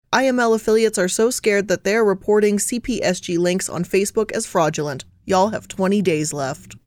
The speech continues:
On June eighth, twenty eighteen, Santiago posts to Facebook, "Welp, I M L got sued. Second one on the way.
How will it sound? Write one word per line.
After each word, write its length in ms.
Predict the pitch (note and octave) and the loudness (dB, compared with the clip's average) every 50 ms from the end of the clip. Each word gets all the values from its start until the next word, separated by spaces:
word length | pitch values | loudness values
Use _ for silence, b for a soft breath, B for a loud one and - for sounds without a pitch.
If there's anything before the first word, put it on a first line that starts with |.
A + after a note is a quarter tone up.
| _ _ _ _ | _ _ _ _
On 220 | - C4+ C#4 C4 A3+ | 0 2 2 2 2
June 320 | G#3 B3+ C#4 C#4+ D4 C#4 - | 2 0 -2 -2 -2 -2 0
eighth, 220 | - A#3+ C4 A#3 - | 0 0 0 0 -4
twenty 340 | - - A3+ A3+ A3+ A3 G3 | -6 -2 0 2 4 4 4
eighteen, 480 | G#3+ A3 - - - B3 A#3+ A#3+ A#3+ | 2 0 -2 -4 -2 0 0 0 0
Santiago 600 | A3+ A#3+ G#3+ G#3 A3 A3+ G#3+ A3 A#3+ A3 A3+ F#3+ | 2 2 2 2 4 4 4 4 4 2 2 0
posts 380 | F3+ - - - B3 C4+ B3 - - | 0 -2 -2 0 0 0 0 0 -4
to 60 | F#3 | -2
Facebook, 500 | - - G#3 A#3 - - A#3+ A#3 A3 A3 - | 2 2 2 2 2 0 0 0 0 0 -4
"Welp, 360 | - F#3+ A3 A3+ B3 - - - | -4 0 2 2 2 0 -2 -2
I 180 | - G3+ A3+ A#3+ | 0 2 2 4
M 140 | A#3+ A3 | 4 4
L 140 | G#3+ G#3+ A3 | 4 4 4
got 240 | G3 G#3+ G#3 G3+ - | 4 4 2 2 0
sued. 500 | - - - G#3 F#3+ F3+ F3 E3 - F#3 | -2 0 2 4 4 4 4 2 -2 -2
Second 360 | - - G#3+ A3 B3 - - | 0 0 0 0 -2 -4 -4
one 180 | F#3+ F#3 F3+ F3 | -2 -2 -2 -2
on 140 | E3+ E3 E3+ | -2 -2 -2
the 60 | E3 | 0
way. 360 | D#3+ F3+ F3+ F#3 F#3+ G3 G3+ | 2 2 4 4 4 4 2